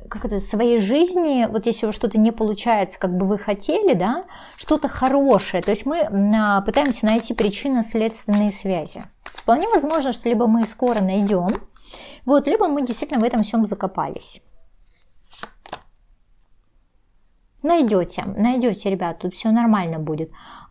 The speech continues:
А, либо эта ситуация, девочки мои прекрасные, связана с тем, что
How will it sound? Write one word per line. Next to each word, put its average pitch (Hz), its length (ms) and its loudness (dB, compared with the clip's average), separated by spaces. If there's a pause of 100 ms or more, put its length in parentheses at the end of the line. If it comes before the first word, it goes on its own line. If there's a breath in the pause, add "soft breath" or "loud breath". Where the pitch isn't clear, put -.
А, 196 400 2
либо 254 260 2
эта 233 160 -2
ситуация, 220 840 -4
девочки 196 420 0
мои 190 140 0
прекрасные, 190 580 -2
связана 196 460 0
с 185 80 -8
тем, 190 240 0
что 180 400 0